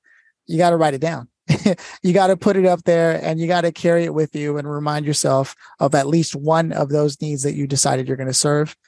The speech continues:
And it, it's just, it's important that we get people thinking about what their role is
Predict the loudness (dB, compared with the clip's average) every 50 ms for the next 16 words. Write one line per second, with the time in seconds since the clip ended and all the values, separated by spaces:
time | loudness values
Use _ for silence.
0 | -20 -20 -20 _ _ _ -8 -4 -4 -4 -4 -4 -6 -8 -10 -12 -12 _ -2 -2
1 | -2 0 0 0 0 0 2 2 2 2 0 -4 _ -12 -10 _ -4 -4 -2 -2
2 | -4 -2 0 0 0 0 0 -6 -10 -10 -6 -4 -2 0 0 0 0 0 0 0
3 | -2 -2 -2 -2 -2 -2 -2 0 -2 -2 0 0 -2 -2 -2 -2 -4 -4 -4 -4
4 | -4 -4 -4 -4 -2 0 0 0 0 -2 -4 _ -20 -20 -20 _ _ -2 0 0
5 | 0 2 2 0 0 2 2 2 2 2 2 2 0 0 0 -2 -4 -6 -8 -10